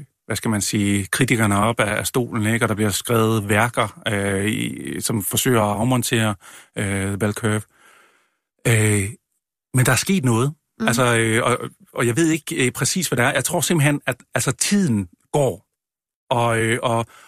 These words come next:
Speaker 1: og hvad skal man sige, det, der er sket, ligger længere tilbage,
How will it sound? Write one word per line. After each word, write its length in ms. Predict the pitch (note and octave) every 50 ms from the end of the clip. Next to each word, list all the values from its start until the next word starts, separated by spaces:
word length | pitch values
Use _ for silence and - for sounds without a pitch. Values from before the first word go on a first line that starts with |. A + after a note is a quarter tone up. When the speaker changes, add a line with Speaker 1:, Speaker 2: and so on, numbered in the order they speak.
| - _ _ _ _ _
Speaker 1:
og 60 | - A#2
hvad 80 | B2+
skal 180 | B2 - - C3+
man 100 | C3 B2
sige, 640 | - - - - C#3 C#3+ C#3 C3+ C3+ C3+ C3+ C#3 C3 - _ _ _ _ _ _ _ _ _ _ - A#2+ -
det, 100 | D#3+ D#3
der 80 | E3+
er 40 | D3
sket, 360 | C3 - - - F#3 F3 C#3+
ligger 160 | C#3+ C#3 C#3 C3+
længere 280 | B2+ C3 C#3 D#3+ E3
tilbage, 760 | C#3 - F3+ - D#3+ D#3 D#3 D#3+ E3 E3+ E3+ E3+ E3+ E3+ E3